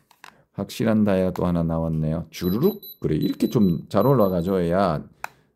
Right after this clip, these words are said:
예? 이렇게, 이렇게 올라가는 이 말은 천천히 올라가지고 쫙 주르륵. 잘 익었어요.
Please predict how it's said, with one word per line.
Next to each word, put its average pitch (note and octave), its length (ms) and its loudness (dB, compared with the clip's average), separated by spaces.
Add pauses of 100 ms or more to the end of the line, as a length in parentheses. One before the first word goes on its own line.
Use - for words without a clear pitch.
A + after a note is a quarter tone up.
(140)
예? C#3 180 0 (200)
이렇게, C#3 320 -2
이렇게 A#2 360 0
올라가는 A#2 420 4
이 A2+ 60 2
말은 G2+ 220 2
천천히 G#2 300 -2
올라가지고 F2+ 440 -2
쫙 - 240 -14
주르륵. A2 480 -2 (760)
잘 A#2 320 4
익었어요. A#2+ 320 -2